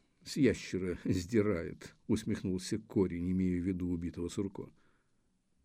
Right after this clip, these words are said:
Алина посмотрела на него с недоумением, потом поняла, что Ковеня шутит. «Что за бред? Он занят» своими делами. «Пусть придёт, у нас к нему есть вопросы». «Здесь командую».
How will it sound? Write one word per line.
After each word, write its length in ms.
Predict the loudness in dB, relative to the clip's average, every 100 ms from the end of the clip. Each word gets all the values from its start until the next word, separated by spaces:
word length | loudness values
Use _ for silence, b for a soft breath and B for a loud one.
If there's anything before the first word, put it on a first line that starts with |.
| _
Алина 320 | -4 0 0 0
посмотрела 400 | -2 2 4 4
на 100 | 2
него 240 | 4 2
с 80 | 2
недоумением, 540 | 0 0 2 0 -2
потом 240 | -6 -4 -4
поняла, 540 | -2 0 0 -2 -4
что 200 | -8 -10
Ковеня 400 | -2 0 0 -2
шутит. 540 | -6 -8 -6 -8 -10 -16 B B
«Что 200 | -2 0
за 120 | 0
бред? 480 | 2 2 2 -2 -16 _ _ _ b b -2
Он 160 | 0
занят» 640 | 0 0 2 2 0 -4 -12 _ B B B B -10 -8
своими 380 | -4 0 4 4
делами. 680 | 6 6 6 4 2 0 -6 _ _ _ _ _ _ _ _ _ _ _ _ -6
«Пусть 240 | -4 -2
придёт, 420 | 0 2 2 0
у 40 | 0
нас 180 | -2 0
к 60 |
нему 160 | 0 2
есть 260 | 2 0
вопросы». 520 | 0 0 -2 -4 -10 -14 _ _ _ _ _ _ _ _ _ _ _ _ _
«Здесь 560 | -8 -6 0 2 2 0
командую». 920 | 0 2 4 2 0 2 4 2 0